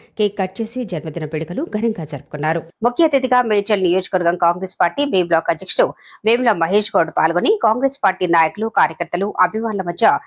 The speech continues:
కేక్ కట్ చేసి జన్మదిన వేడుకలను ఘనంగా జరుపుకున్నారు. అనంతరం మహేష్ గౌడ్ మాట్లాడుతూ, "ముందుగా నా తరఫు నుండి గణాపురం కాంగ్రెస్ పార్టీ నాయకులు, కార్యకర్తల తరఫు నుండి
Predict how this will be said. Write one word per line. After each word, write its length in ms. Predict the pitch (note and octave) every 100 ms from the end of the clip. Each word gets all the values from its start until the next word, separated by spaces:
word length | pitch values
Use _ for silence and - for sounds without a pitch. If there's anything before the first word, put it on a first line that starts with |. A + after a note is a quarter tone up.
| - - -
కేక్ 200 | A#3 A#3
కట్ 220 | G#3+ -
చేసి 220 | C4 C#4+
జన్మదిన 380 | G#3 F3+ F3 F3
వేడుకలను 420 | E3 E3+ F#3+ C#4+
ఘనంగా 360 | E4+ A3 A#3+ F3+
జరుపుకున్నారు. 560 | D#3+ C#3+ - E3 F3+ - _ E3+
అనంతరం 360 | D#3+ D#3 A#3+ - _ - _
మహేష్ 340 | A3 C4+ C#4+ -
గౌడ్ 180 | G#3+ G#3+ -
మాట్లాడుతూ, 500 | F#3 E3 - G3 B3 G3 C3+ _ _
"ముందుగా 480 | F#3 F#3 G3 G#3 B3+ - -
నా 200 | G3+ G#3
తరఫు 360 | G#3+ A3 A#3+ B3
నుండి 420 | A#3 A#3+ C#3 - _ _
గణాపురం 600 | G3 A#3 C#4 D#4+ C4+ A#3+ A#3
కాంగ్రెస్ 460 | F#3+ F#3+ G3+ - G3
పార్టీ 260 | F3 F3+
నాయకులు, 400 | E3+ E3 E3 A3
కార్యకర్తల 640 | A#3+ F#3 D#3+ E3+ F3 F3
తరఫు 280 | E3+ F3 F3+
నుండి 360 | F#3 F#3 F#3